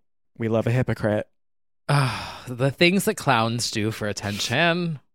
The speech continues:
Speaker 1: Clownery. Clown
Speaker 2: God.
Speaker 1: University.
Speaker 2: Did you see, though, the American Girl doll account,
Speaker 1: Mm-hmm.
Speaker 2: which is called, like, Helicity or something?
Speaker 1: Mm-hmm.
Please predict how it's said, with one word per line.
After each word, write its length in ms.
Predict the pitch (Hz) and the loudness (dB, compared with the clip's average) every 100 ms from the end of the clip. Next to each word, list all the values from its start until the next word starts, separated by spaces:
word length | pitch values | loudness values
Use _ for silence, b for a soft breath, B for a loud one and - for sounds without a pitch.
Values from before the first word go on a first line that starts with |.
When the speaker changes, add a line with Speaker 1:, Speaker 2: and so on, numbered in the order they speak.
| _ _ _ _ | _ _ _ _
Speaker 1:
Clownery. 600 | - 113 113 113 120 127 - - | 2 4 4 4 4 2 -4 -4
Clown 280 | - 113 113 | 2 4 6
Speaker 2:
God. 60 | |
Speaker 1:
University. 680 | 127 120 117 92 92 110 120 - _ _ _ _ _ _ _ - | 6 8 6 6 4 4 2 0 _ _ _ _ _ _ _ -6
Speaker 2:
Did 220 | - 139 | 0 2
you 140 | 123 143 | 2 2
see, 320 | - 113 104 | 0 -2 0
though, 360 | 104 117 117 113 | 2 2 2 0
the 600 | 107 104 98 98 95 90 - _ _ _ _ | 0 0 2 2 0 -4 -10 _ _ _ _
American 560 | 131 135 123 123 135 135 | 2 4 4 4 0 -4
Girl 320 | 107 104 110 | -2 0 0
doll 340 | 104 110 107 101 | 2 2 2 0
account, 580 | - 110 98 95 95 - | -4 -2 0 0 -2 -4
Speaker 1:
Mm-hmm. 400 | 123 120 101 98 | -6 -4 -4 -4
Speaker 2:
which 280 | 117 127 - | 2 4 4
is 160 | 127 | 0
called, 300 | - 135 120 | 2 2 2
like, 120 | 123 - | 0 -4
Helicity 880 | - 131 123 113 110 151 139 139 | -2 0 0 0 2 4 6 4
or 80 | 139 | 4
something? 600 | 131 151 - 147 139 143 | 0 -2 0 0 0 -2
Speaker 1:
Mm-hmm. 260 | 117 98 | -6 -6